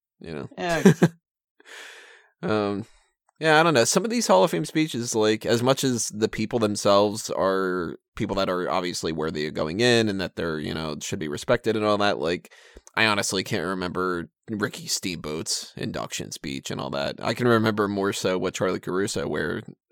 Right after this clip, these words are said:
Speaker 1: uh, wore the two years ago, I think it was, where she wore that one dress where it was just like, "God damn."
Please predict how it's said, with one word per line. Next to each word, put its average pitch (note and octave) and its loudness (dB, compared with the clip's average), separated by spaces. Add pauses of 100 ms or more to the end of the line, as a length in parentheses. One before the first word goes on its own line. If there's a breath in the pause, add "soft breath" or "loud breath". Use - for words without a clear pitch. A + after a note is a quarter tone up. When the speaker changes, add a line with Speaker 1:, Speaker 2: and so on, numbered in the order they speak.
Speaker 1:
uh, A2 -4
wore D#2+ -4
the D2 -6 (120)
two G#2 -6
years F#2+ -2
ago, C3+ -2
I C3+ -2
think C#3+ -8
it C#3 -10
was, D3 -6
where - -10
she - -12
wore G2+ -4
that C2+ -4
one A#1+ -8
dress G2+ -6
where C#2 -8
it - -6
was G#2+ -12
just - -14
like, - -12
"God A2+ -2
damn." G2+ -2